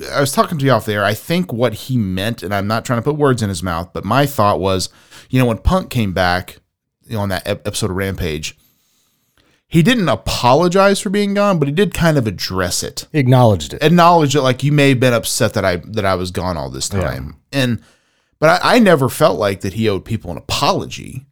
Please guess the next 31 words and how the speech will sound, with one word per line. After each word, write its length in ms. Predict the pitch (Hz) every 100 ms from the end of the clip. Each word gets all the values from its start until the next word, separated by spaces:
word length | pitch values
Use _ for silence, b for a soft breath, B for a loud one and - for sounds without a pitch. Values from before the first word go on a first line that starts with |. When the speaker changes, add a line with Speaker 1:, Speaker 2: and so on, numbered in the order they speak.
| -
Speaker 2:
No. 220 | 95 - -
Speaker 1:
Right? 360 | 135 107 113 147
I 60 |
mean, 460 | 107 104 101 101 101 - _ _
Speaker 2:
No 120 | - 302
one 140 | 233
owes 160 | 113 95
anybody 400 | 92 82 87 82
an 60 | 76
apology. 500 | 73 67 60 57 - _ _ _ _ _ _ _
Speaker 1:
for 160 | - 175
instance, 320 | 156 - 135
if, 140 | 135 -
if 260 | 135 131
you 220 | 170 196 180
leave 320 | 143 139 127
your 140 | 135
current 300 | 131 120 120
job 200 | 110 117
and 80 | 107
get 100 | 104
a 60 | 95
new 140 | 98
job, 280 | 95 107 98
you 80 | 98
do 120 | 87
not 260 | 95 104 92
owe 100 | 92
them 180 | 85 80
an 60 |
apology. 520 | - - - - -